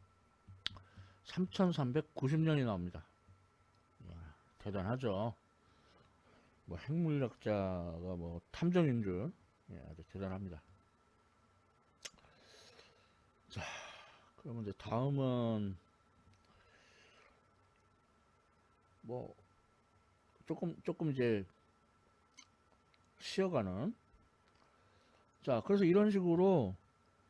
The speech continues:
어, 방사성 붕괴를 일으키다 보니까 이제 꼬리에 꼬리를 물고 그 불안정한 핵에서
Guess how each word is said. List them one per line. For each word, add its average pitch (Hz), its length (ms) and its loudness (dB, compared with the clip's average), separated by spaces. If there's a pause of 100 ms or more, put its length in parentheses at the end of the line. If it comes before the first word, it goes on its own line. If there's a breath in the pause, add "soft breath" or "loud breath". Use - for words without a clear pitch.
(160)
어, 110 420 -4
방사성 180 400 0
붕괴를 147 340 4
일으키다 123 260 2
보니까 123 640 2 (640 soft breath)
이제 87 340 -4 (640)
꼬리에 254 320 2
꼬리를 202 400 4
물고 117 800 0 (800)
그 82 440 -6 (2500)
불안정한 147 800 4 (1600)
핵에서 151 520 2